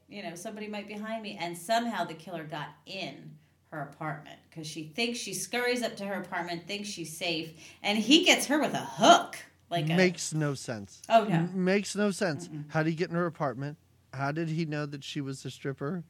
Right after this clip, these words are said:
Speaker 2: How did he, she, he know that she worked for these guys? Does he have a vendetta against, um,
Speaker 1: Yeah,
Speaker 2: Tom
Speaker 1: we don't
Speaker 2: Berenger?
Speaker 1: know why he
Speaker 2: No.
Speaker 1: No,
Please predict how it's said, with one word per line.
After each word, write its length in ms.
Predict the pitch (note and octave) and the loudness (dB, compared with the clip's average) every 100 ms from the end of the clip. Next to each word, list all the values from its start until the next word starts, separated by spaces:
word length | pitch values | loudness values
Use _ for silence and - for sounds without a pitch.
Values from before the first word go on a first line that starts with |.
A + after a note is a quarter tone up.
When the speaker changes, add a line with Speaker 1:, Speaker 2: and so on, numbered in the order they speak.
| _ | _
Speaker 2:
How 180 | F#3 | -2
did 160 | E3+ E3+ | 0 0
he, 180 | F3 D#3 | -2 -10
she, 260 | - F3+ E3+ F#3 E3 | -8 -6 -4 -4 -2
he 100 | G3 | 0
know 220 | E3 D#3+ | 0 -2
that 180 | D#3 D#3 | -4 -6
she 140 | - D3 | -6 -6
worked 280 | B2+ C#3 | -6 -8
for 120 | - E3 | -8 -6
these 200 | F3 - | -6 0
guys? 360 | D#3+ D#3+ D#3+ - - - - | 4 4 2 -4 -18 -20 0
Does 160 | F3 E3+ | 4 6
he 160 | F#3 | 4
have 360 | E3 E3 D3+ G3 | 2 2 2 2
a 60 | D#4 | -2
vendetta 480 | E4 D#4+ D#4+ C4+ E4 | -2 0 2 2 0
against, 600 | D#4+ C4+ C#4 D#4 - - - - _ _ _ _ | -4 -4 -4 -4 -8 -14 -20 -20 _ _ _ _
um, 180 | G3+ G3+ | -2 2
Speaker 1:
Yeah, 80 | B3+ | 4
Speaker 2:
Tom 80 | B3+ | 4
Speaker 1:
we 100 | C4+ | 4
don't 160 | D#4 B3 E4+ | 4 4 2
Speaker 2:
Berenger? 40 | |
Speaker 1:
know 160 | C4 B3+ | 2 2
why 520 | A#3 A3 G3+ G3 G3+ G#3 | 2 0 2 0 0 0
he 60 | |
Speaker 2:
No. 380 | F4 A#4+ B4+ G#4+ | 2 4 4 4
Speaker 1:
No, 420 | C#4 F3 E3 E3 | 2 2 0 -4